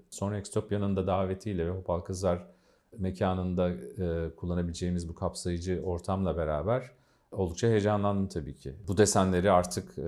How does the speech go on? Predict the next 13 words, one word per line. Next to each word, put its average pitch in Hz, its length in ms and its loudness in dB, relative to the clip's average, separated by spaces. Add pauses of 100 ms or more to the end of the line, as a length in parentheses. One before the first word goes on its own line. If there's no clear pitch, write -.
(360)
yani 82 260 -4
bir, 85 320 -10
e, 78 300 -4
ekrandan 87 500 -2
çıkarıp, 87 460 -4 (500)
e, 80 40 -8
heykel 90 440 0
formuna 87 320 2
getirdim 90 580 -2
ve 110 120 0
en 120 300 2
nihai 107 460 2
halinin 95 640 -2